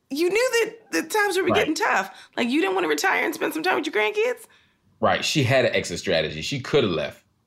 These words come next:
Speaker 1: Mm-hmm. Right.
Speaker 2: And, and didn't. And, and, and, and, and some of that was about the desire to wait for Hillary initially,
Speaker 1: Yes.
Speaker 2: right? I mean, was, was that the idea?
Speaker 1: Yes.
Speaker 2: And I'm like, "We don't have that luxury."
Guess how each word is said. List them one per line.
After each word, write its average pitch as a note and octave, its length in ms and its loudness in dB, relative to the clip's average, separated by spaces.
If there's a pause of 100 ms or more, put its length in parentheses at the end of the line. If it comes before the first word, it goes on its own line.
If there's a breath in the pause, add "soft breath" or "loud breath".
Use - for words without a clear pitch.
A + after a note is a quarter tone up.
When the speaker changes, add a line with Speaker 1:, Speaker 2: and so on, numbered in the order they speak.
(400)
Speaker 1:
Mm-hmm. G3+ 480 0 (340)
Right. - 260 2
Speaker 2:
And, A2 80 -2
and G#2+ 160 2
didn't. B2+ 320 0
And, A2+ 180 0
and, A#2 160 0 (320 loud breath)
and, D#3 340 2
and, D3+ 300 0
and C#3+ 120 4
some G#3+ 240 2
of F3+ 80 4
that C3+ 240 2
was A2+ 160 2
about F#2 560 2
the A2 80 4
desire G2+ 340 2
to F#2 60 2
wait G2 160 -2
for E2+ 100 -8
Hillary A2 360 2
initially, A#2+ 340 0
Speaker 1:
Yes. D2 100 -2
Speaker 2:
right? F#2 180 2
I F#2+ 40 -4
mean, G2+ 260 -2
was, G#2+ 280 0
was G#2 280 -4
that G#2+ 140 2
the A2 100 2
idea? G2+ 360 2
Speaker 1:
Yes. G#2+ 160 -4 (580 loud breath)
Speaker 2:
And F#2 580 0
I'm A#2 200 -8
like, A2 120 -8
"We A2+ 160 -2
don't C#3 140 2
have A#2 120 0
that E2 160 0
luxury." E2+ 640 -4